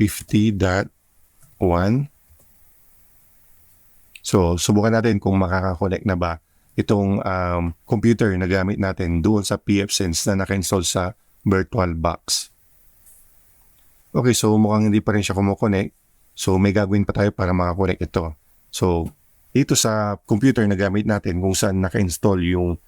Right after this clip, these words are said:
VirtualBox at P F Sense. So, pumunta tayo doon sa kanyang, ah, network settings. And then, punta tayo dito sa change adapter options. Ayan.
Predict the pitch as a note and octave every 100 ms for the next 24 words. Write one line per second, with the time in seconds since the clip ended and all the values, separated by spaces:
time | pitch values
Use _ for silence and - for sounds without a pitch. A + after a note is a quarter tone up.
0 | - G2 G2+ G#2 F#2 F2+ - - - -
1 | G2 F#2+ - F#2+ F2 - - - G2+ F#2+
2 | A2 A#2 A#2 A#2 A2 G#2 F#2 G#2 G2+ F#2
3 | G2 F#2+ F#2 F#2 F2+ G2 G#2+ - - -
4 | - _ _ - G2 F2+ F2 F2+ G#2+ G2+
5 | G2+ - - F2+ - F2+ E2+ - - -
6 | _ _ - _ _ _ _ - - _
7 | _ _ _ _ _ _ _ _ _ _
8 | _ _ - - - _ _ _ _ _
9 | _ _ - G2 G#2 B2 - _ _ _
10 | - G2+ G#2 G#2 G2 - G#2+ G#2 - G2
11 | - F2 G2 - B2+ B2+ - F#2+ G#2+ -
12 | - - _ _ _ _ _ _ _ _
13 | _ _ _ _ _ _ _ - - _
14 | _ _ _ _ - - - - _ _
15 | _ - F2+ F2+ G2+